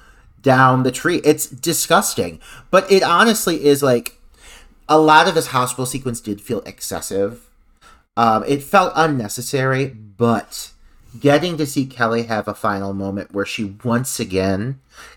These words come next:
kicks this fucker's ass, I'll say it makes it work, worth it to me.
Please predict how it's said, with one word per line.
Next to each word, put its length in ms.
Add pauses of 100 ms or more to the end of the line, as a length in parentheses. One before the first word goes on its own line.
(160)
kicks 300
this 160
fucker's 420
ass, 400
I'll 80
say 180
it 60
makes 180
it 80
work, 320
worth 220
it 160 (220)
to 120
me. 240